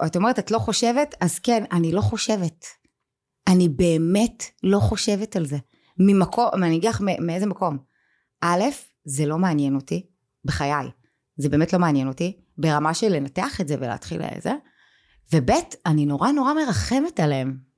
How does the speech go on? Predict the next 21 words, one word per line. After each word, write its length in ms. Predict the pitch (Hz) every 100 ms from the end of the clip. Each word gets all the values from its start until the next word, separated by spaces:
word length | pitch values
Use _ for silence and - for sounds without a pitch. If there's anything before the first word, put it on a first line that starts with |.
| _ _ _ _ -
אנשים 500 | 151 143 277 349 240
לא 120 | 262
מודעים 460 | 302 196 147 143 208
לזה 240 | 254 330 - _ - - - -
ש-, 240 | - - 156 147 143 143 139 139 139 143 - _ - - _ _ _ _ _
שהמשפחות 720 | - 170 160 160 - 123 330
קוראות 360 | - 190 180 220
את 120 | 277
הכל, 340 | 180 180 165 175 - _ _ _ _ _ _ _ _ _
ו-, 240 | 147 139 165 156 151 147 147 147 147 143 -
ומה 400 | 127 147 151 240
שהם 260 | - 269 269
חווים 440 | 208 160 233 233
בחוץ 500 | 156 98 262 277 -
זה 120 | 175
מטורף, 720 | 165 160 156 160 214 - - -
וכשהם 460 | 156 - 175 156
יצאו 260 | 147 - 294
מהבית, 680 | 349 196 139 151 269 370 - -
זה 220 | 156 135 160
כאפה, 440 | - 240 -